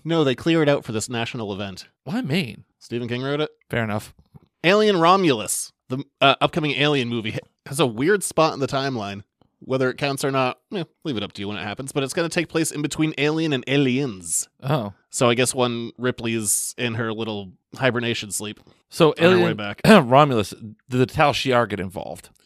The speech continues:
Speaker 1: No, I
Speaker 2: Uh,
Speaker 1: doubt it.
Speaker 2: okay, just what would you do if all of a sudden, like, some Tal Shiar show up? You're like, "Hello, we're here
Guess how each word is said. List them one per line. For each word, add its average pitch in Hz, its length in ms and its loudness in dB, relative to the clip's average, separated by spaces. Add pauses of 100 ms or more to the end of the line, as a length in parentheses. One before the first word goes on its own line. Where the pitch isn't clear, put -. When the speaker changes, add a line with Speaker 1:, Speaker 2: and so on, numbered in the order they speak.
(140)
Speaker 1:
No, 90 320 -12
I 87 40 -12
Speaker 2:
Uh, - 20 -12
Speaker 1:
doubt 92 280 -4
it. 85 60 -16 (160)
Speaker 2:
okay, 123 280 2
just - 280 -4 (200)
what 208 120 8
would 202 120 6
you 175 80 4
do 147 140 8
if 131 60 6
all 139 80 6
of 131 60 4
a 131 60 4
sudden, 127 200 -2
like, 117 120 -2
some 113 140 -6
Tal 110 220 2
Shiar 98 300 -2
show 95 140 -2
up? 65 100 -8
You're 80 100 -8
like, 73 160 -12 (100)
"Hello, 101 320 -8 (380)
we're 92 100 -2
here - 340 -6